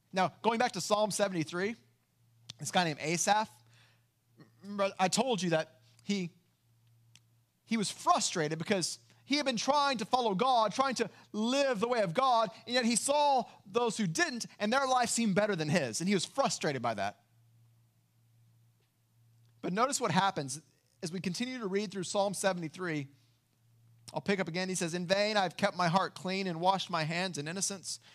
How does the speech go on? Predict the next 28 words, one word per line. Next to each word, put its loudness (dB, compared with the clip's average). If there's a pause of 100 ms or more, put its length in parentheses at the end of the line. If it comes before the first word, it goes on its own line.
(140)
For 0
all 4
day 2
long 2
I've 2
been -4
stricken 0
and -4
rebuked -4
every 0
morning. -4 (1160)
If -6
I 6
had -2
said, 2
'I 4
will -4
speak -6
thus,' 2
I 2
would 0
have -2
betrayed -2
the -6
generation -6
of -10
your -8
children." -8